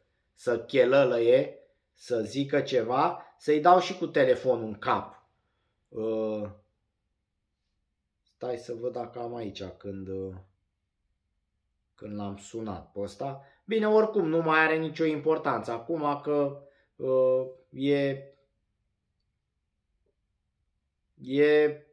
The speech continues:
tardiv, e, eu deja sunt în timpul competiției, el e bine, mersi, sănătos. Sper să nu mai fie la magazin. Dar asta e. Deci cam asta,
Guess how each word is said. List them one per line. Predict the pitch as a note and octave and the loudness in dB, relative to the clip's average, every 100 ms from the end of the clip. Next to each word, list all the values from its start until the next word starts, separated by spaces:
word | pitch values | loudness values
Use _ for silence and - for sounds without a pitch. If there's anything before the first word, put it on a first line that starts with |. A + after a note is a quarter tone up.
| _ _ _ | _ _ _
tardiv, | D#3 D3+ D#3 G#3+ G3+ D#3+ | 4 4 4 0 -2 4
e, | F3 E3+ | 6 8
eu | E3 F3+ | 6 6
deja | E3 D#3+ E3+ E3+ | 4 4 6 4
sunt | - D#3+ C#3+ - _ _ | 4 -2 -4 -10 _ _
în | C#3 C#3 | -6 -4
timpul | D#3+ D3 C#3+ | -4 -4 -6
competiției, | - C#3+ D#3 D#3 G3+ - F3 D#3+ D#3+ | -2 -2 0 -2 -4 -2 -2 0 4
el | F3 D#3 C#3 - _ _ _ | 6 6 2 -12 _ _ _
e | - D3+ | -2 0
bine, | D#3 D#3 D3+ | 0 0 0
mersi, | D3 C#3+ - D3 C3+ A2+ - _ _ _ _ _ _ | -2 -4 -4 -4 -4 -6 -14 _ _ _ _ _ _
sănătos. | - C#3 C#3+ C#3 D3 C3+ - - - _ _ _ - B2+ | -2 0 0 0 2 0 0 -12 -20 _ _ _ -4 -4
Sper | - F3 F3 | 0 4 4
să | E3+ | 4
nu | E3 | 2
mai | E3 D#3 | 2 0
fie | E3+ D#3+ | 2 4
la | D#3 | 4
magazin. | D3 D3 D3+ C3+ A2+ - _ _ _ _ _ _ _ _ _ _ _ | 2 0 0 0 -4 -10 _ _ _ _ _ _ _ _ _ _ _
Dar | - G3+ A3 A3 | -2 4 6 6
asta | G#3 - G3 | 4 2 2
e. | C#3+ - - _ _ - | 2 0 -10 _ _ -4
Deci | - A3+ A3+ - | 2 2 2 2
cam | A#3+ A3 | 4 4
asta, | G#3+ F#3+ - E3+ D#3 C#3+ C3 - | 4 0 0 0 2 0 -2 -8